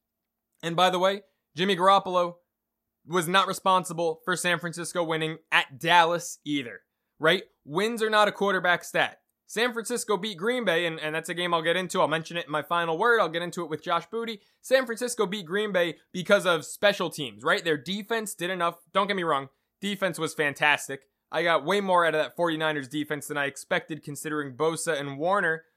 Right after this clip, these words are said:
both left the game with injuries just a week before.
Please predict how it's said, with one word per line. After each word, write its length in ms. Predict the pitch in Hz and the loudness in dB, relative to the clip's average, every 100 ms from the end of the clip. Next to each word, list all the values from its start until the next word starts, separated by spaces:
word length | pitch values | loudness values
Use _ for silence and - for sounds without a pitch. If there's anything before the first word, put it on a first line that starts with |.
| _ | _
both 220 | 160 156 160 | 0 0 2
left 180 | 156 | -2
the 80 | 160 | -2
game 180 | 151 151 | -4 -2
with 100 | 147 | 0
injuries 420 | 170 151 156 135 | -2 -4 -4 -4
just 220 | 156 151 | -6 -6
a 40 | 151 | -6
week 240 | 156 151 | -6 -10
before. 480 | 139 - 220 196 170 | -14 -2 4 4 2